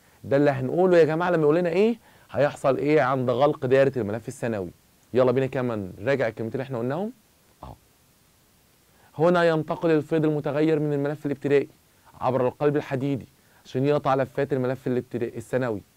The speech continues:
فيتولد فيه ام، ام اف كبيرة أو صغيرة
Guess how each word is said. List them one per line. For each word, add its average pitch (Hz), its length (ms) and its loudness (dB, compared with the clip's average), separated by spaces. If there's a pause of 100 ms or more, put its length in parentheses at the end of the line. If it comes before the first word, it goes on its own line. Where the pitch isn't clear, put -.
(360)
فيتولد 139 380 0
فيه 160 220 2
ام، 151 120 -2 (180)
ام 151 180 2
اف 139 300 -4
كبيرة 139 360 0
أو 120 200 -4
صغيرة 180 560 0